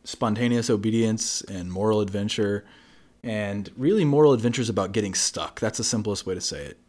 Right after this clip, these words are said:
It, it's about getting stuck. And so today we're gonna talk about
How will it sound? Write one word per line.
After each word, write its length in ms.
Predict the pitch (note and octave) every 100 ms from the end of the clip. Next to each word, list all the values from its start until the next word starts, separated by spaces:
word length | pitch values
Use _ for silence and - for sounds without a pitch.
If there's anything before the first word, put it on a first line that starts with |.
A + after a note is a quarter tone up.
| _
It, 140 | A#2+ - _
it's 240 | A2 -
about 280 | G#2+ G2 F#2+
getting 240 | G2+ F#2
stuck. 440 | F#2 - - - - - - _ _ -
And 120 | A#2
so 80 | A#2+
today 480 | A#2+ G#2+ C#3+ E3+ D3+
we're 140 | A#2
gonna 100 | A2+
talk 220 | G#2+ A2
about 460 | G#2 F#2+ G2 G2